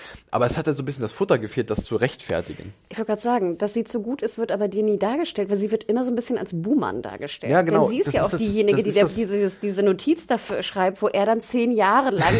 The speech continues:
Speaker 2: an der Schreibmaschine, äh, tippeln
Speaker 1: Das ist das
Speaker 2: muss.
Speaker 1: Paradoxe. Also auf der einen Seite will uns die Serie das so, oder zeigt die Serie uns, wie wichtig sie für ihn ist, aber gleichzeitig fehlt so ein bisschen die Grundlage dafür.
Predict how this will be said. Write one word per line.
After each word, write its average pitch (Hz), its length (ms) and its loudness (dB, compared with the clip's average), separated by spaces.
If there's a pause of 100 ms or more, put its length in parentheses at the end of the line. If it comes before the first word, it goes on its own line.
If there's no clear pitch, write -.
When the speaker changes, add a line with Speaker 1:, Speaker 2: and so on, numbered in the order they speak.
(160)
Speaker 2:
an - 100 2
der 196 160 6
Schreibmaschine, 196 640 0
äh, 104 400 -2
tippeln 120 260 2
Speaker 1:
Das 131 60 -2
ist 156 100 0
das 151 120 4
Speaker 2:
muss. - 40 -8
Speaker 1:
Paradoxe. 143 540 4
Also 107 340 2
auf - 140 -8
der - 120 0
einen 135 180 -2
Seite 139 480 4
will 127 120 2
uns 135 140 -4
die 123 80 -6
Serie 120 300 4
das 120 200 -2
so, 120 300 2
oder 110 140 0
zeigt - 300 -2
die 147 60 -8
Serie 135 240 2
uns, 139 220 -8
wie 117 80 -4
wichtig 147 360 -8
sie 180 200 -4
für 175 120 -8
ihn 170 120 -6
ist, - 260 -10 (300)
aber 127 140 2
gleichzeitig 131 540 2
fehlt 135 200 0
so 135 100 -2
ein 123 100 -4
bisschen 120 260 -6
die 107 80 -4
Grundlage 98 520 -2
dafür. 101 440 -8